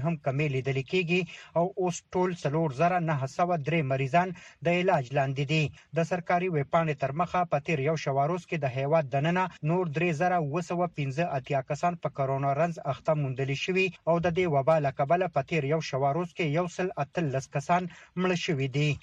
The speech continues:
دې سره په پاکستان کې تر دې دمه د کرونا وبا له کبله د مړو ټوله شمیره اتلس زره نولس سوه پنځلس ته رسېدلې او په مجموعي توګه اته لکه اته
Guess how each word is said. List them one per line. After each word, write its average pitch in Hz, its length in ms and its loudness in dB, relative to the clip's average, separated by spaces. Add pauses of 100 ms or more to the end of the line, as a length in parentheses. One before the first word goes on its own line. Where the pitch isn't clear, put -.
(120)
دې 135 120 4 (100)
سره 185 240 2
په 180 60 2 (120)
پاکستان 175 500 0
کې 175 80 -4 (100)
تر 135 180 0
دې 170 100 0 (100)
دمه 180 240 2
د 151 120 0
کرونا 139 400 0
وبا 131 200 4 (100)
له 139 140 0
کبله 170 280 2
د 143 180 -2
مړو 160 240 0
ټوله 151 260 0
شمیره 147 320 2 (440)
اتلس 175 540 0
زره 180 280 2
نولس 165 460 0
سوه 156 280 2
پنځلس 139 540 -2
ته 139 140 0
رسېدلې 156 460 -2 (120)
او 156 80 2 (100)
په 143 60 0 (100)
مجموعي 139 360 0 (120)
توګه 185 240 4 (460)
اته 190 180 0 (100)
لکه 180 240 2 (160)
اته - 180 -2